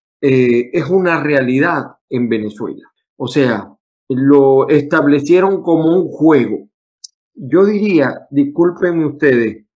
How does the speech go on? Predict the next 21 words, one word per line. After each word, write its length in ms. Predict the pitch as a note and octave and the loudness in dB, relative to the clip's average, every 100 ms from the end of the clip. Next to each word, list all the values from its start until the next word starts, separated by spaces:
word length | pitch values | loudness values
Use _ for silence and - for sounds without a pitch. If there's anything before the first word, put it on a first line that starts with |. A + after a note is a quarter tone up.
| _ _ | _ _
el, 380 | D#3 D#3 D#3 D3+ | 2 4 2 2
el 180 | D#3+ D#3+ | 2 2
juego 380 | C#3+ G3 G#3+ A3 | 4 2 4 4
del 200 | G#3+ G#3 | 2 0
calamar 720 | F3 E3 E3+ E3 D3 C#3+ - _ _ | 0 0 2 0 0 -2 -6 _ _
en 460 | _ D3+ C#3+ C#3 C#3 | _ 0 0 0 2
la 100 | C#3 | 2
edición 520 | C3 B2 - D#3+ F#3 | 4 0 0 0 2
de 120 | G3+ | 0
Venezuela, 720 | F3+ F3 F3+ F3+ D3 C#3 C3+ - | 0 0 -2 0 2 2 -2 -4
lo 220 | F3 F#3 | -2 0
que 100 | F3 | 0
hicieron 340 | F3 F#3+ A#3 F#3+ | 0 2 2 0
fue 400 | G3 A3+ A#3 - _ _ _ | 2 0 0 -10 _ _ _
oficializar 1300 | - A#3+ A#3 A3+ G3 - A3+ A#3 G3+ F#3 C3+ A3 F#3+ C#3+ A2+ - _ _ _ | 0 0 0 -2 -2 -2 -2 0 0 -2 -2 0 0 0 -6 -12 _ _ _
una 340 | D4 C#4 A#3+ G3 | 2 4 4 0
situación 1080 | - G#3 D#3 F3 E3 F#3 F3+ D#3 D3+ D3 _ _ _ _ | -2 -4 0 0 0 2 2 2 -2 -10 _ _ _ _
que 400 | E3+ A#2 - _ _ | -2 -2 -8 _ _
todos 420 | A3+ C4+ C#4+ A#3+ | 4 6 6 4
los 240 | F#3 D#3 C3 | 2 0 0
venezolanos, 920 | C#3 C3 B2 B2+ C3+ C#3+ A#2+ A2+ | 0 0 -2 0 0 0 -2 -6